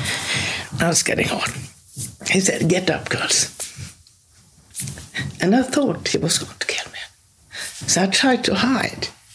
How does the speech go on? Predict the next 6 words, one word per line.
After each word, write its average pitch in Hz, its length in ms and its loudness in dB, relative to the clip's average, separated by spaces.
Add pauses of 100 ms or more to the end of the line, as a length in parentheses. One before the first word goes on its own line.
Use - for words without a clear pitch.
(140)
behind 196 400 6
this, - 460 4 (1500)
you 214 120 6
know, 220 160 8
put 277 380 2
myself 180 680 2